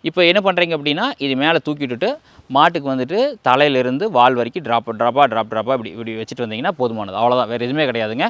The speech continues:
கிட்டத்தட்ட ஒரு மூன்றே நாள்ல அந்த உண்ணிகள் வந்து இறந்து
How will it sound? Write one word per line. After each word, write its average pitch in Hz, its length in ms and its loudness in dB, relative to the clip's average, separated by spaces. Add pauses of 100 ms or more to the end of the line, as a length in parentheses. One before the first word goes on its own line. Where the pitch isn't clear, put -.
(120)
கிட்டத்தட்ட 208 420 0
ஒரு 160 160 -2
மூன்றே 214 480 2
நாள்ல 165 540 0 (100)
அந்த 131 340 -4
உண்ணிகள் 160 420 -6
வந்து 127 300 -4
இறந்து 139 500 0